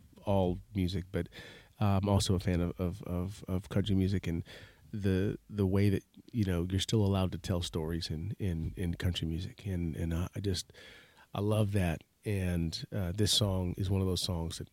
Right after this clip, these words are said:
that kinda tells a story from beginning to end. No, none of the choruses are the same. They're all different. They all kind of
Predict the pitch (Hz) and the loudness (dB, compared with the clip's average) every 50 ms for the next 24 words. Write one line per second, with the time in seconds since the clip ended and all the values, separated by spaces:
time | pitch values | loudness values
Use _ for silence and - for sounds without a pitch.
0 | _ _ - 98 90 - - - - 110 95 87 85 - 113 101 90 90 87 - | _ _ -12 -12 -12 -10 -6 -2 0 0 0 0 0 2 2 2 2 0 -2 0
1 | - 107 101 95 90 - 92 87 90 - 95 92 90 - - - 90 85 82 82 | 2 4 4 4 2 2 0 0 2 2 2 2 2 2 0 -2 -2 0 0 0
2 | 87 90 90 117 107 104 107 - - 107 104 110 113 107 - 104 - - - 104 | -2 -2 -2 2 6 6 6 6 6 4 6 6 6 6 4 2 -2 2 4 4
3 | 104 95 - 104 98 92 95 87 85 82 92 - - 98 92 98 98 92 95 95 | 4 4 4 2 2 2 2 0 0 0 0 2 4 4 4 4 4 4 2 -2
4 | 95 - - - - - 90 85 80 - 92 92 92 92 87 92 90 87 - 98 | -4 -6 -16 -12 -6 -4 -2 -2 0 0 0 0 0 2 2 2 2 4 4 2
5 | 90 82 92 90 90 92 90 90 - - 92 90 87 90 - | 2 4 2 2 2 2 2 0 0 2 2 4 2 2 -2